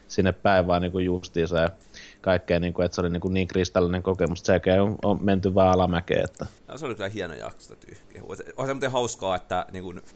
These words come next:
Speaker 2: paras lopputulos saatiin jaksossa numero, mitä, kolme tai sitä luokkaa.
Speaker 1: Jotain semmoista.
Speaker 2: Ihan
Speaker 1: Es-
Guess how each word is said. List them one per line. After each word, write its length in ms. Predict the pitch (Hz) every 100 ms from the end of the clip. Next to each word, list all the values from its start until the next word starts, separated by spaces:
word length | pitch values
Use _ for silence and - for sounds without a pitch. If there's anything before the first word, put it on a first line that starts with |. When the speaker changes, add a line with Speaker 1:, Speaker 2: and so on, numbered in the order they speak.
| -
Speaker 2:
paras 240 | 110 107
lopputulos 520 | 113 101 92 92 -
saatiin 320 | 92 90 85
jaksossa 320 | 92 90 92 87
numero, 420 | 82 80 82 -
mitä, 180 | 95 80 - -
kolme 360 | 113 95 82 78 - - -
tai 200 | 65 - -
sitä 120 | -
luokkaa. 540 | 95 90 - - - -
Speaker 1:
Jotain 300 | 156 113 113
semmoista. 440 | 123 104 95 98 107 -
Speaker 2:
Ihan 240 | 110 104
Speaker 1:
Es- 100 | 120